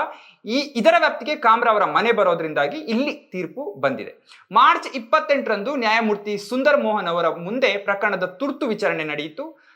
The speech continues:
ತಮ್ಮ ಆದೇಶದಲ್ಲಿ ನ್ಯಾಯಮೂರ್ತಿ ಮೋಹನ್ ಅವರು ಕಾಮ್ರಾ ಅವರಿಗೆ ಜೀವ ಬೆದರಿಕೆ ಇರೋದನ್ನ ಅವರು ನೋಡಿದ್ದಾರೆ. ಹಾಗೆ ಮಹಾರಾಷ್ಟ್ರದ ನ್ಯಾಯಾಲಯಗಳನ್ನ ಸಂಪರ್ಕಿಸೋದಕ್ಕೆ ಸಾಧ್ಯ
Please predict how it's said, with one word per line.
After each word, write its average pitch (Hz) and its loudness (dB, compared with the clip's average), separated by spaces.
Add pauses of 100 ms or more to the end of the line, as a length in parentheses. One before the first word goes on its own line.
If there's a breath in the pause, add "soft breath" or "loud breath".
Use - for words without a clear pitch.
(120)
ತಮ್ಮ 269 4
ಆದೇಶದಲ್ಲಿ 240 0
ನ್ಯಾಯಮೂರ್ತಿ 208 2
ಮೋಹನ್ 202 4
ಅವರು 202 -4 (140)
ಕಾಮ್ರಾ 302 6
ಅವರಿಗೆ 240 6
ಜೀವ 214 2
ಬೆದರಿಕೆ 202 2
ಇರೋದನ್ನ 170 2
ಅವರು 160 2
ನೋಡಿದ್ದಾರೆ. 151 0
ಹಾಗೆ 285 2
ಮಹಾರಾಷ್ಟ್ರದ 254 4
ನ್ಯಾಯಾಲಯಗಳನ್ನ 185 2
ಸಂಪರ್ಕಿಸೋದಕ್ಕೆ 175 -4
ಸಾಧ್ಯ 214 2